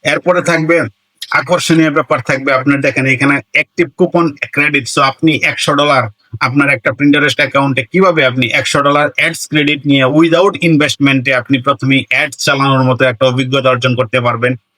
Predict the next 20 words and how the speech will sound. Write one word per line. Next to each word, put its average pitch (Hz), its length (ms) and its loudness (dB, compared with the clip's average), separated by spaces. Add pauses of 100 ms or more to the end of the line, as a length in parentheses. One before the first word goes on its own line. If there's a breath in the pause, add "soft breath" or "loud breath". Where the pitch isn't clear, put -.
সেই 160 180 -2
প্রসেসটা 139 380 -2
শিখে 131 300 -2
যাবেন। 131 300 0 (320 loud breath)
এখানে 147 340 0
যেমন 147 160 2
Shopify 151 480 -2
পেমেন্ট 143 320 2
আপনার 135 420 0 (180)
স্টোরে 151 380 0
Visa, 139 420 0
MasterCard, 143 680 -2
তারপরে 123 460 0
Amex, 147 400 0 (140)
then, 139 240 0
আহ, 120 140 2
ডিসকভার, 143 880 0
তারপরে 127 420 0
Diners 147 440 -2
Club 147 220 2